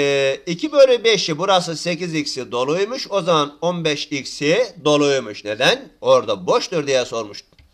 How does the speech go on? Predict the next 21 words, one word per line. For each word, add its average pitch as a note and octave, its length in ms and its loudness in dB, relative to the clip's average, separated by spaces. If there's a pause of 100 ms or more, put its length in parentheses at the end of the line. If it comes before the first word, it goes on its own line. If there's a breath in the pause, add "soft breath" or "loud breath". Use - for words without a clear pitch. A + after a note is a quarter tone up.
(760 soft breath)
İkinci A3+ 340 -6
tüpteki A#3+ 480 -2
sıvı A3 300 -6
birinci A#3 300 -6
tüpteki G#3 480 0
sıvı G3+ 280 -2
miktarından E3+ 720 2
fazla D3+ 720 2
demiş. B2 720 -4
E, A#2+ 140 -6 (100)
oradan F3 380 -2
çıkarttığımızda F3+ 840 -2
yedi D#3 280 0
x - 320 -12
geliyor. A2+ 400 -2 (100)
Yani A#2+ 500 0
yedi G#2 480 -10
x A3 420 -8 (720)
on E3+ 280 2
nokta C3+ 420 0
beş. - 360 -14